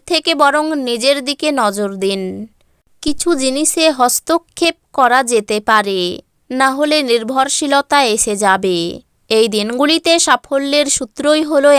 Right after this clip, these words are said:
এমন মানুষের উপদেশে পয়সা লাগানো, যারা উদ্ভাবনীমূলক এবং যাদের ভালো অভিজ্ঞতা আছে। বাচ্চারা আপনার সময় কঠিন করে দিতে পারে। আপনি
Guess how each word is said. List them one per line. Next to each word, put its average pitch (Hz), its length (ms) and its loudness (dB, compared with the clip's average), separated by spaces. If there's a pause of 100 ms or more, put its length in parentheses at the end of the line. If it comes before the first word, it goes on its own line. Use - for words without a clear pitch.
এমন 233 240 -4
মানুষের 233 540 -2 (140)
উপদেশে 269 600 0
পয়সা 233 440 0
লাগানো, 285 460 2 (600)
যারা 240 340 2 (160)
উদ্ভাবনীমূলক 233 920 -2 (260)
এবং 196 200 2 (580)
যাদের 269 440 2
ভালো 302 300 0 (220)
অভিজ্ঞতা 214 720 0 (180)
আছে। 185 380 0 (880)
বাচ্চারা 320 600 2
আপনার 302 400 0
সময় 240 420 0 (120)
কঠিন 240 420 -2
করে 220 320 0
দিতে 208 280 -4 (100)
পারে। 190 340 0 (840)
আপনি 285 320 0